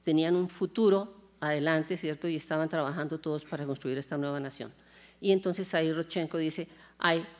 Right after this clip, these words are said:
que presentarles también el mundo de una nueva manera", ¿cierto? No esta cosa estática, este horizonte aquí, eh, eh, horizontal y paralelo, sino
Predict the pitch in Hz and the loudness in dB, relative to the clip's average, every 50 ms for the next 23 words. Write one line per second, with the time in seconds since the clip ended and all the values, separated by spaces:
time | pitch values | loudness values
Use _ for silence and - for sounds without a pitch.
0 | - _ _ _ _ _ _ - - 185 180 - - 175 160 - 151 143 - - | -20 _ _ _ _ _ _ 0 2 2 2 2 0 0 0 2 -2 -2 0 0
1 | 208 196 208 202 - - 160 151 156 160 160 170 175 180 196 226 247 240 208 185 | 0 0 0 -2 -2 -2 -2 -2 0 0 0 2 2 4 4 4 4 4 4 2
2 | 170 160 147 151 156 156 156 160 156 156 156 151 151 147 139 127 110 101 - - | 2 2 2 2 2 2 2 2 2 2 0 0 0 0 -2 -2 -4 -6 -12 -14
3 | - - - 131 127 151 151 156 165 185 185 175 - - 180 - 180 - 185 165 | -18 -12 -12 -12 -10 -4 2 4 4 4 4 2 0 -4 -6 -6 -6 -8 -6 -10
4 | - - 190 175 170 - 180 - - 170 156 - - - 165 156 151 - 185 170 | -8 -4 -2 -2 -2 -2 -6 -4 -4 -4 -4 -4 -6 -6 -6 -6 -4 -4 -2 -2
5 | 160 160 170 160 - 170 160 160 - - - - - _ - 160 151 143 139 139 | -2 -2 -4 -8 -6 -6 -6 -6 -8 -14 -20 -20 -20 _ -8 -6 -4 -2 -2 -2
6 | 131 123 120 117 - - - 127 117 117 - - - - _ - - 185 180 165 | -4 -4 -6 -10 -12 -12 -12 -12 -10 -10 -12 -14 -16 -20 _ 2 4 4 4 4
7 | - 175 156 147 - 170 160 165 165 160 - 165 151 160 160 160 151 147 156 160 | 2 0 -4 -2 0 0 0 0 0 0 -2 0 0 2 2 2 0 0 -2 -6
8 | - - - - - - - - 190 180 175 175 185 | -8 -16 -20 -20 -14 -8 -2 4 6 6 6 4 0